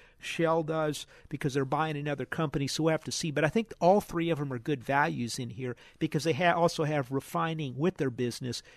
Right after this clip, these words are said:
which is making money and is kinda keeping them afloat compared to some other ones out there. We're starting to look in the energy sector. I think there's starting to be buys. I think that that sector is a lot more interesting than some of the other ones. The, the market overall is trading at a very high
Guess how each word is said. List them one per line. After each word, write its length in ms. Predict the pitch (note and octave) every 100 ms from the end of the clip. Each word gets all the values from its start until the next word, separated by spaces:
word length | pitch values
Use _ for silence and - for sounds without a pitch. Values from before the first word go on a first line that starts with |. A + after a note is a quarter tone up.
| _
which 180 | D#3+ -
is 160 | B2+
making 480 | C3 D#3 F#3 D3 A#2+
money 280 | C3 B2 B2
and 140 | D3+ C3
is 120 | -
kinda 220 | - C#3+
keeping 460 | - D#3+ - A#2+ A#2
them 180 | D3+ D3+
afloat 460 | A#2+ - D3 D3 -
compared 320 | C3+ C#3 A#2+
to 60 | A2+
some 200 | - A#2+
other 200 | C#3 C3
ones 200 | A2 A2+
out 200 | G#2 -
there. 100 | - - - - _
We're 120 | D3+
starting 520 | D#3+ - F#3+ G#3+ C4 A3+
to 100 | E3+
look 240 | E3+ -
in 80 | E3
the 160 | C#3+
energy 300 | D3+ D#3 D3
sector. 360 | C3+ - C#3 A#2+
I 60 | A#2+
think 160 | F3+
there's 160 | E3+ D#3
starting 420 | - C#3+ C#3+ C3+
to 60 | B2
be 140 | B2
buys. 380 | A2 B2 G#2+ - - - -
I 100 | F3+
think 240 | F3 A3+ -
that 140 | B2+
that 240 | E3 -
sector 320 | - E3+ - D3
is 100 | C#3
a 60 |
lot 240 | C3+ D3+ D#3+
more 160 | D3
interesting 400 | C#3+ D3+ C#3+ C#3
than 160 | C3 B2
some 240 | - D3
of 60 | C3
the 120 | A#2
other 220 | D3+ C#3+
ones. 200 | B2 A#2+ -
The, 120 | - - -
the 100 | -
market 360 | D3+ G3+ D4 G#3
overall 480 | F3+ D#3 D3 D3+ C#3+
is 140 | A#2+
trading 480 | - E3+ D#3+ D3 C#3
at 120 | C3
a 40 | A#2
very 400 | G#2+ D3 E3 C#3+
high 300 | C#3 C3+